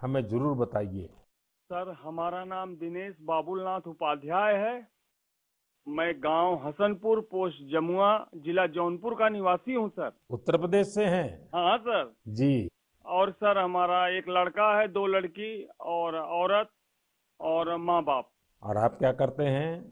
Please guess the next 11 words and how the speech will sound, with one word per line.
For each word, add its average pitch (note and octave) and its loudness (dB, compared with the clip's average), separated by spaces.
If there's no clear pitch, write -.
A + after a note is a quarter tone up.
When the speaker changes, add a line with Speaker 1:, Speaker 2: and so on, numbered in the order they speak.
Speaker 2:
सर, - -2
मैं A#3 0
ऑक्सीजन A3+ 0
का B3+ 2
टैंकर G#3+ -2
चलाता F3+ -2
हूँ, F3+ -2
सर, G3+ -6
लिक्विड G#3 4
ऑक्सीजन F#3+ 0
का। F#3+ -8